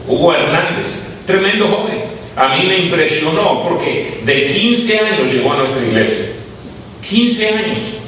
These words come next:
Delgadito el muchacho, le gustaba jugar básquetbol, muy inteligente. Se convirtió, empezó a venir a la iglesia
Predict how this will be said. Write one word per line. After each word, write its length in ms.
Delgadito 680
el 120
muchacho, 480
le 80
gustaba 380
jugar 260
básquetbol, 920
muy 200
inteligente. 880
Se 180
convirtió, 560
empezó 300
a 60
venir 160
a 80
la 120
iglesia 340